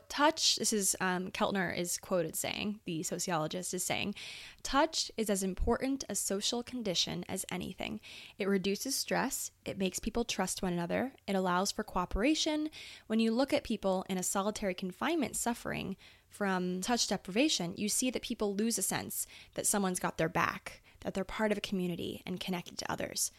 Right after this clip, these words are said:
So people in solitary confinement are suffering because of lack of touch. She then goes on to say that if you look at it from an evolutionary perspective, for millions of years, we had tactile contact like hugs.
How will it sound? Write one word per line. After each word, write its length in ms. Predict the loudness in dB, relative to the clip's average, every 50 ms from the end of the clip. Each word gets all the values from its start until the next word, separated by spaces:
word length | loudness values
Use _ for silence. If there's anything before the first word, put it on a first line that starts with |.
| -18 -18 _
So 180 | -8 -6 -4 -2
people 220 | -2 -2 0 0
in 80 | 0 0
solitary 380 | 0 0 -2 0 -2 -2 -4 -4
confinement 520 | -4 -4 -2 0 0 2 2 0 -2 -4 -4
are 240 | -6 -6 -6 -6 -6
suffering 580 | -6 -4 -4 -4 -4 -6 -8 -8 -8 -10 -12 -10
because 260 | -10 -8 -6 -4 -4 -4
of 100 | -2 -2
lack 180 | -4 -4 -4
of 80 | -4 -4
touch. 360 | -2 -2 -2 0 -2 -4 -2 0
She 160 | 2 4 6
then 180 | 6 6 6 8
goes 200 | 6 6 6 6
on 200 | 6 6 4 2
to 140 | 0 0
say 600 | 0 2 2 4 2 4 4 4 6 6 4 2 0 -6 -16 -16 -16 -16 -18 -18 -20 -20 -12 -2
that 440 | 2 4 6 6 6 6 4 4 2 0
if 100 | 2 2
you 120 | 4 6
look 180 | 6 6 8 8
at 100 | 8 8
it 80 | 8
from 140 | 6 6 4
an 100 | 4 4
evolutionary 680 | 2 4 6 6 6 6 6 6 4 4 2 2 2 2
perspective, 720 | 0 0 0 0 0 0 -2 -2 -4 -6 -6 -6 -6 -8 -10 -16 -12
for 180 | -4 -2 0
millions 600 | 2 2 4 4 4 6 6 6 6 6 6 6
of 120 | 4 4 4
years, 460 | 4 4 4 4 2 0 -2 -4 -6 -4 -2
we 140 | 0 0
had 260 | 0 0 0 -2 -2 -2
tactile 680 | -2 0 0 0 -2 -2 -4 -2 0 0 0 0 -2 -4 -10
contact 800 | -10 -6 -2 0 0 0 0 0 -2 -2 -2 -4 -6 -8 -8 -6 -6
like 160 | -6 -6 -6
hugs. 580 | -6 -4 0 2 2 2 0 -2 -4 -4 -4